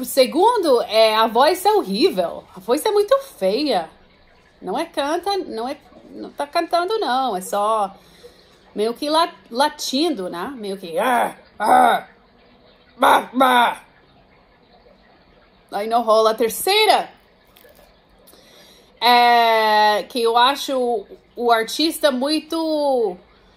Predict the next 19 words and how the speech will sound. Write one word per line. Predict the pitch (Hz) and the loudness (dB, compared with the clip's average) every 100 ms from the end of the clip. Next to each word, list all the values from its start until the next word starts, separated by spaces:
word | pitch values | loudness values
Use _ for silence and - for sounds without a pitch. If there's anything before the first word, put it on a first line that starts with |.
| _ _ | _ _
exigente | 220 254 415 - 240 247 403 - 214 | 0 2 2 2 -2 0 -2 -2 -6
mesmo. | 190 175 175 180 160 - _ _ _ _ _ _ _ _ _ _ _ - | -8 -8 -12 -16 -18 -20 _ _ _ _ _ _ _ _ _ _ _ -20
O | |
conteúdo | - 208 208 285 311 392 415 - - | -14 -12 -4 -4 -2 -4 -4 -10 -8
é | 339 | -8
foda | - - 233 254 | -8 -2 0 0
pra | 202 214 | -4 -6
mim. | 202 196 185 185 - - - _ _ _ | -6 -6 -8 -10 -16 -20 -20 _ _ _
Eu | - | -12
digo, | 196 254 208 202 | -8 -8 -4 -4
"Isso | 269 415 | -4 -2
é, | 440 427 _ - | -4 -4 _ -8
isso | 208 359 | -8 -4
é | 392 | -4
atraente? | 311 202 185 180 254 - - | -2 -2 -4 -6 -10 -10 -10
Isso | 185 185 | -8 -8
é | |
uma | 254 226 | -6 -6
cantada?" | - 175 - - - 523 415 196 - | -6 -10 -10 -12 -8 -6 -6 -8 -10